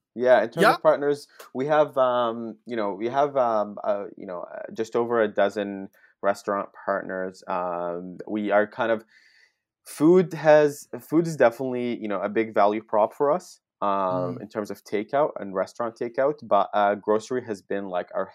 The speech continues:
Speaker 1: heavy bread and butter, uh,
Speaker 2: Mm-hmm.
Speaker 1: especially the pandemic kinda forced that upon us.
Speaker 2: Mm.
Speaker 1: And, uh, we, you know, uh, we are looking to kind of expand more on the restaurant business. And then another, um,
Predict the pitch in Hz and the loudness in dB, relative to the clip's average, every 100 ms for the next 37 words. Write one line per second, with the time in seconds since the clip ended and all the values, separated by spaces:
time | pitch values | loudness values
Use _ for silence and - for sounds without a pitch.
0 | - 104 107 95 95 92 98 90 82 113 | -12 -10 -10 -8 -6 -6 -6 -6 -4 -4
1 | 165 _ - _ 95 92 123 117 135 123 | -6 _ -20 _ -2 -2 -2 -8 -2 -2
2 | 117 123 117 117 107 120 104 107 104 - | -2 -4 -4 -2 -4 -6 -4 -2 -4 -4
3 | 104 101 - 95 101 - 95 - - 87 | -6 -6 -6 -8 -8 -6 -6 -6 -8 -8
4 | 95 147 - _ _ _ _ _ 101 101 | -6 -6 -10 _ _ _ _ _ -2 0
5 | 98 98 101 98 95 101 101 101 101 98 | 0 -2 -4 -6 -2 0 2 2 0 -2
6 | 98 - 98 110 113 113 117 117 113 113 | -6 -14 -8 -6 -6 -4 -4 -4 -6 -8
7 | _ _ _ 104 101 92 - 107 98 101 | _ _ _ -6 -4 -4 -6 -6 -6 -6
8 | 117 117 117 120 117 120 120 - 110 104 | -6 -2 0 0 -2 -6 -20 -10 -8 -6
9 | 90 - - 101 98 95 101 101 92 87 | -10 -14 -8 -8 -6 -8 -6 -6 -8 -8
10 | 87 - 113 120 123 139 - 107 107 107 | -10 -8 -8 -8 -10 -12 -10 -6 0 0
11 | 107 107 _ _ 117 127 139 143 143 147 | 0 -4 _ _ -2 2 4 6 6 4
12 | - 113 107 104 101 101 98 | 2 2 4 4 2 -4 -16